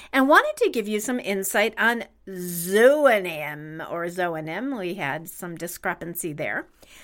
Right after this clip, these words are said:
"From my experience at college where I studied animal care, it was always pronounced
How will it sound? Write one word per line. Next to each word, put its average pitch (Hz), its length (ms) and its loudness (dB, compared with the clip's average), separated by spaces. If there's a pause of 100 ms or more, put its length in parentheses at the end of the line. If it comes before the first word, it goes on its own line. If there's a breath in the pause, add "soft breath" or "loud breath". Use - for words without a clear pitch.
(260 loud breath)
"From 320 380 4
my 359 180 4 (100)
experience 220 720 -2
at - 120 -6
college 185 460 -2
where 190 120 2
I 185 80 2
studied 226 640 0
animal 349 500 2
care, 127 460 -2 (320 loud breath)
it 226 140 4
was - 160 0 (100)
always 254 340 4
pronounced 214 600 0